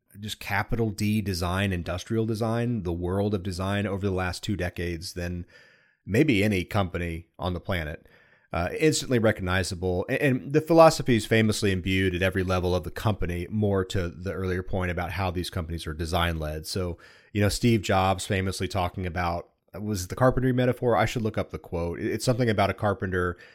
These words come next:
making a beautiful chest of drawers. You're not gonna use a piece of plywood on the back, even though it faces a wall and no one will see it. You're gonna use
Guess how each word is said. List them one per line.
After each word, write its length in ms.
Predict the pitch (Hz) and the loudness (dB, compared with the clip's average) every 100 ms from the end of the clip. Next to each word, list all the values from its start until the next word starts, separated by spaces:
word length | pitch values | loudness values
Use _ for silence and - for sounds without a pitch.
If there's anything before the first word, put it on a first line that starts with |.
| _ _ - | _ _ -6
making 400 | 101 104 98 101 | 2 2 4 -2
a 60 | |
beautiful 340 | 87 98 90 101 | 0 -2 -2 -6
chest 280 | 101 - | -6 -6
of 60 | 90 | -6
drawers. 520 | 87 87 87 90 - | -4 -2 -2 -2 -6
You're 200 | 113 107 | -2 2
not 160 | 110 98 | 2 2
gonna 100 | 98 | -2
use 260 | 92 92 85 | 0 -2 -4
a 60 | |
piece 260 | - 95 - | -4 -4 -4
of 60 | |
plywood 400 | - 95 92 85 | -2 0 2 0
on 80 | 80 | -2
the 80 | 80 | -4
back, 400 | 80 90 85 - | -2 -2 -2 -4
even 180 | 85 87 | -6 -4
though 120 | 87 | -6
it 100 | - | -6
faces 320 | 87 78 87 | -8 -6 -6
a 60 | 87 | -6
wall 320 | 85 85 80 | -2 0 0
and 80 | 82 | -2
no 120 | 82 | -2
one 140 | 80 | -4
will 80 | 80 | -6
see 240 | - 110 90 | -6 -2 -2
it. 140 | 78 | -2
You're 140 | 87 | -6
gonna 120 | 85 85 | -6 -4
use 260 | 85 82 | -4 -6